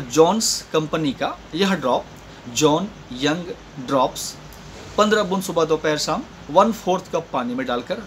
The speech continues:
लगातार पिएं। यदि इन दोनों दवाइयों को तीन से छः माह का नियमित सेवन लेते हैं तो जो युवा समय से पहले बूढ़े दिखने लगे हैं वो वापस से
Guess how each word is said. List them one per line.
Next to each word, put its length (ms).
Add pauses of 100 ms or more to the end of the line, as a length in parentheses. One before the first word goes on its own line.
लगातार 460
पिएं। 200 (920)
यदि 180
इन 240
दोनों 240
दवाइयों 360
को 180 (520)
तीन 160
से 120
छः 240
माह 180 (440)
का 200 (100)
नियमित 320
सेवन 360 (200)
लेते 340
हैं 200 (400)
तो 180 (320)
जो 120 (260)
युवा 280 (120)
समय 260
से 140
पहले 300 (500)
बूढ़े 220
दिखने 240
लगे 220
हैं 200 (300)
वो 120
वापस 340
से 160